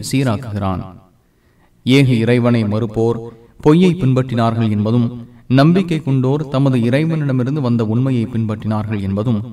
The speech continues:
இதற்கு காரணம். இவ்வாறே மனிதர்களுக்கு அவர்களுக்குரிய உதாரணங்களை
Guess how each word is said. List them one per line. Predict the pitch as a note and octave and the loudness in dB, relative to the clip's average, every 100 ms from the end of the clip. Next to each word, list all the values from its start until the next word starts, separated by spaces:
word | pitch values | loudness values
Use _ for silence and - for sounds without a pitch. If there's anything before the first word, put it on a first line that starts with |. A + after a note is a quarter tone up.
| G#2 | -8
இதற்கு | A#2+ A2+ A2 G#2+ | -4 -4 -4 -8
காரணம். | - F#2+ G2 F#2+ F#2+ F#2 - _ _ _ _ _ _ - | -6 -6 -4 -6 -8 -18 -20 _ _ _ _ _ _ -2
இவ்வாறே | B2+ C3 C3 C#3+ | 2 6 6 6
மனிதர்களுக்கு | C3+ A#2 B2 A#2 A2+ A2 B2 B2 A#2+ A#2+ - - | 4 2 2 0 -2 -4 -2 -4 -6 -18 -12 2
அவர்களுக்குரிய | C#3 F#3 E3+ D#3 E3+ D#3 C#3 A#2 | 4 4 2 -2 -4 -4 -2 0
உதாரணங்களை | C#3 D3+ C#3 A#2 A2+ | 0 0 0 0 -2